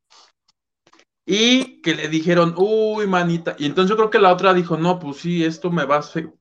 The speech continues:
o sea, si hacen temporada dos, puede que hagan la tres, la cuatro, la cinco. Si se venía acá, corría el riesgo de que la sacaran a la segunda semana y se quedara como el perro de las dos tortas, y que es la razón por la que al final no estuvo,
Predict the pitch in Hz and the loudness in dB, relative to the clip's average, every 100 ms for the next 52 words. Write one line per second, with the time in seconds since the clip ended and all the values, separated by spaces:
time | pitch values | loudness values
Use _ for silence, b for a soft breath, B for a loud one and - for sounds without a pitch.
0 | _ 135 160 160 180 208 185 170 156 165 | _ 0 2 4 2 2 0 0 4 6
1 | 180 165 160 170 - 160 160 156 156 135 | 6 6 4 2 2 2 4 0 0 -4
2 | 117 - 127 135 135 113 - 123 127 123 | -6 -6 -6 -4 -4 -6 -6 -2 -2 -4
3 | 107 98 - 120 _ _ _ B B - | -12 -12 -16 -20 _ _ _ B B -10
4 | 135 127 156 151 165 180 185 190 180 170 | -6 2 4 6 6 4 2 2 2 2
5 | 226 - _ _ _ _ _ _ _ _ | 0 -6 _ _ _ _ _ _ _ _
6 | _ _ - 135 139 160 160 170 147 165 | _ _ -6 -2 2 2 4 2 4 2
7 | 165 131 127 131 - 143 160 139 117 131 | 0 -2 -4 -4 -2 2 2 0 -4 -6
8 | 120 135 147 151 156 170 151 156 254 _ | -8 -6 -6 -4 -4 -4 -2 -4 -6 _
9 | _ _ _ _ _ _ _ 127 - 127 | _ _ _ _ _ _ _ -12 -8 -6
10 | 127 127 135 135 127 113 113 - 127 135 | 0 2 2 0 -6 -8 -8 -6 0 0
11 | 123 110 123 127 151 147 165 170 160 180 | 0 -2 -4 -2 0 2 2 2 0 0
12 | 185 214 208 170 175 175 185 185 160 147 | 2 2 4 2 2 0 2 0 2 -2
13 | 135 143 160 180 170 165 185 226 | -4 -2 0 0 -2 -4 -4 -4